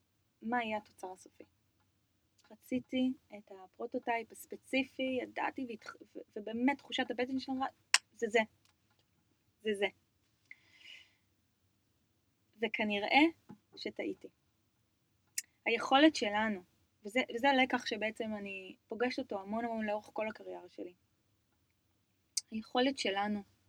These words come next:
להמשיך לחלום, לייצר את הלייאאוט הנכון ביותר בעינינו, אבל להשכיל לבדוק אותו עם המשתמשים האמיתיים שלנו, ולהקשיב להם,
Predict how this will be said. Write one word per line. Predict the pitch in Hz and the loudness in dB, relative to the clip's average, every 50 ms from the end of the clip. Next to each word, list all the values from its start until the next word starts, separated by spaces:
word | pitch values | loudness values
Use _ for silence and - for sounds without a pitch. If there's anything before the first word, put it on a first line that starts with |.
| _ _ _ _ _ _ _ _ _ _ _ _ _ _ _ - | _ _ _ _ _ _ _ _ _ _ _ _ _ _ _ -4
להמשיך | 208 202 202 196 - - - 285 294 - | -4 -4 -2 -2 -2 0 2 2 2 2
לחלום, | 254 220 - - - 220 208 196 185 190 190 - _ _ _ _ _ _ _ _ _ _ _ _ _ _ _ _ - | -2 -4 -4 -2 -2 0 0 0 -2 -6 -12 -16 _ _ _ _ _ _ _ _ _ _ _ _ _ _ _ _ -2
לייצר | 214 214 214 208 - - - - 247 247 254 262 269 262 | 0 2 2 0 0 -4 -2 4 6 6 8 8 6 4
את | 262 | 2
הלייאאוט | 226 208 208 208 214 220 226 233 226 220 220 - - _ _ - - | 0 -2 0 2 4 4 4 4 2 0 -2 -6 -14 _ _ -12 -8
הנכון | 208 208 196 - - - 247 240 240 | -8 -8 -8 -8 -4 -2 0 0 4
ביותר | 233 254 233 208 196 - - 214 214 208 202 202 - | 4 4 4 2 0 -2 0 2 2 2 0 -6 -8
בעינינו, | 208 202 202 202 208 220 226 220 202 175 _ _ _ _ _ _ _ _ _ _ _ _ _ _ _ _ - - | -6 -6 -4 -2 0 0 2 0 0 -2 _ _ _ _ _ _ _ _ _ _ _ _ _ _ _ _ -4 -4
אבל | 214 202 202 220 262 262 247 220 208 208 208 _ _ - | -4 2 8 10 10 12 12 10 6 2 -4 _ _ -4
להשכיל | 220 220 214 208 - - - - 262 254 240 | -2 0 0 0 -2 -4 0 0 0 2 0
לבדוק | 226 196 202 190 190 233 233 233 - | -2 -4 -4 2 4 4 4 4 0
אותו | - - - 165 - _ _ _ _ _ _ _ _ _ _ _ _ _ _ _ - | -16 -14 -16 -16 -16 _ _ _ _ _ _ _ _ _ _ _ _ _ _ _ -4
עם | 233 240 240 | -2 -2 0
המשתמשים | 233 220 220 - - 220 202 - - 240 240 247 | 0 0 -2 -2 -2 -4 -4 -2 -2 0 2 2
האמיתיים | 247 226 208 196 - - - - 202 196 | 2 2 0 -4 -8 -10 -10 -10 -10 -10
שלנו, | 196 - 196 180 175 170 175 _ _ _ _ _ _ _ _ _ _ _ _ _ _ _ - | -8 -10 -10 -10 -12 -18 _ _ _ _ _ _ _ _ _ _ _ _ _ _ _ _ -4
ולהקשיב | - 226 226 220 214 - - - - - 262 269 269 269 | 0 4 4 4 4 4 4 4 4 6 6 6 6 6
להם, | 277 262 214 180 175 | 4 4 4 2 -2